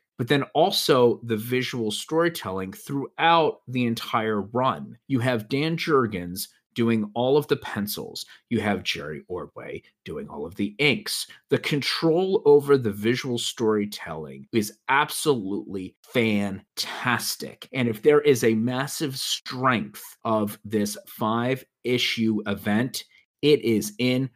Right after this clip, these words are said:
the visual storytelling. It is a tour de force. It is eye candy bel-, beyond belief. It makes the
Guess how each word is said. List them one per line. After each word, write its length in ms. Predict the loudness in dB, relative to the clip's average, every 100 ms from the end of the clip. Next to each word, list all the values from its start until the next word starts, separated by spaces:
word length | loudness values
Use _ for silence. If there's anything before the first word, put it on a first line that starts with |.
| _ _
the 100 | -4
visual 680 | 0 2 2 2 0 -2 -4
storytelling. 1120 | -8 -4 2 4 4 2 -2 -2 -2 -4 -6 0
It 160 | 2 4
is 200 | 2 2
a 220 | -4 -6 -10
tour 240 | 0 2
de 80 | 4
force. 680 | 2 0 2 2 0 -4 -8 -14 _ _
It 200 | 0 0
is 300 | 0 -4 -6 -12 _ 0
eye 200 | 2 2
candy 640 | 2 2 2 4 2 0
bel-, 380 | 0 -2 -4 -6 -12 _
beyond 440 | 0 2 4 4 2
belief. 600 | 2 2 0 -2 -8 -18 _
It 340 | 4 6 4 -2 -2
makes 520 | 4 4 4 2 -6 -8
the 680 | -10 0 4 4 2 0 -8